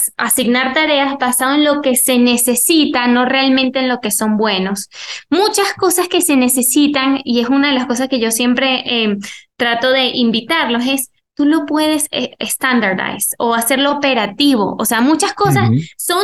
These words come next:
Speaker 1: tan prácticas como tú puedes crear un sistema para que se pueda hacer automáticamente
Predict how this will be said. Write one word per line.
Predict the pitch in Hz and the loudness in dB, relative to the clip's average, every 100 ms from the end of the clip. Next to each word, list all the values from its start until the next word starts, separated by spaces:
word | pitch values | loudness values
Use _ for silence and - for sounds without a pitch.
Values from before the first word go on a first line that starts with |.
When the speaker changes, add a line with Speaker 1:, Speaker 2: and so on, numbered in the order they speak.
| 440 | 0
Speaker 1:
tan | 440 359 294 | 2 2 2
prácticas | 277 254 - 269 277 | 0 -2 -2 -2 -2
como | - 339 381 | 0 0 0
tú | 370 | 0
puedes | 349 349 | 0 0
crear | 320 269 | 0 2
un | 285 | 2
sistema | 285 294 - 302 233 220 226 254 | 2 -2 -2 -2 0 0 -2 -4
para | 247 233 | -2 -2
que | 240 | -4
se | - 240 | -2 -4
pueda | - 359 392 | -2 -2 0
hacer | 311 269 233 233 - | 0 0 0 -2 -2
automáticamente | 240 196 214 202 240 - 247 226 208 214 | -2 0 -2 -2 -4 -2 0 0 -2 -4